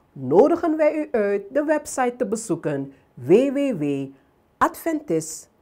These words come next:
dot org. Dank u voor het willen kijken naar deze aflevering van N F B.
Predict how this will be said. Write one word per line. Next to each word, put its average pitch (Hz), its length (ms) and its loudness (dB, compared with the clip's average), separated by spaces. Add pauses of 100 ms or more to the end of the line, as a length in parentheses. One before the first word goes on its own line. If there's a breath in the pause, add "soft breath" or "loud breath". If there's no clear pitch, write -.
dot - 420 -8 (100)
org. 131 420 -6 (1600)
Dank 294 240 0
u 302 60 -6
voor 277 120 2
het 262 140 -2
willen 220 260 0
kijken 147 360 0
naar 165 180 -4
deze 139 360 -4
aflevering 143 720 -4
van 151 240 -8
N 123 240 -8
F 147 140 -14
B. 202 80 2